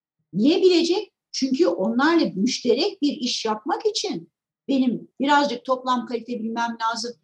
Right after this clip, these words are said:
biraz işletme bilmem lazım, biraz bilmem ne bilmem lazım ve onların da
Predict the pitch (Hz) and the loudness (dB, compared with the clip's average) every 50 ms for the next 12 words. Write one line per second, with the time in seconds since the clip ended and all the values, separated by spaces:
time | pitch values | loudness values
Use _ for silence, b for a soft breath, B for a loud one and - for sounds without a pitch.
0 | _ - 208 214 240 233 233 - 226 - - 233 240 240 240 240 226 208 233 226 | _ -2 0 0 0 0 -2 -4 -4 -4 -2 -2 -4 -4 -4 -4 -4 -4 -4 -4
1 | 226 226 226 233 226 226 220 214 220 226 220 - 233 220 208 196 220 214 226 233 | -4 -4 -4 -6 -6 -4 -4 -4 -4 -6 -8 -10 -10 -8 -6 -6 -4 -2 -2 -4
2 | 226 214 196 214 226 220 220 220 220 220 226 226 220 214 220 214 214 214 214 214 | -4 -6 -6 -6 -4 -4 -2 -2 0 -2 -2 -4 -6 -4 -4 -4 -2 -2 -4 -6
3 | 208 208 226 - 285 370 - - 415 202 208 226 254 320 415 427 381 330 - - | -8 -8 -8 -6 -6 -4 0 0 0 0 0 0 -2 -2 -2 0 0 0 -2 -2